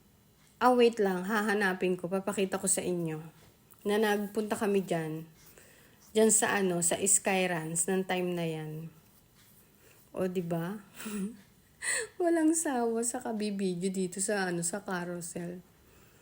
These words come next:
Kaya nagkanda lobat-lobat ang cellphone ko. Yung iba, hindi ko na na-share eh.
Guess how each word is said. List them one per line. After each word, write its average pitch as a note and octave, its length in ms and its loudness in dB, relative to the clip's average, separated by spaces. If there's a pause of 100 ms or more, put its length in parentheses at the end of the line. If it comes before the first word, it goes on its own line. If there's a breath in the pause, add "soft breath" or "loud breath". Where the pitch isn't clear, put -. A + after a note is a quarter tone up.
(1200 soft breath)
Kaya G3+ 160 4
nagkanda G3 400 2
lobat-lobat G3 720 0
ang A#3 80 2
cellphone G3 400 0
ko. G3+ 80 -4
Yung A3+ 160 0
iba, G3 160 0
hindi A#3+ 160 0
ko F#3+ 160 0
na G3 80 2
na-share G#3+ 640 -2
eh. C4+ 80 -10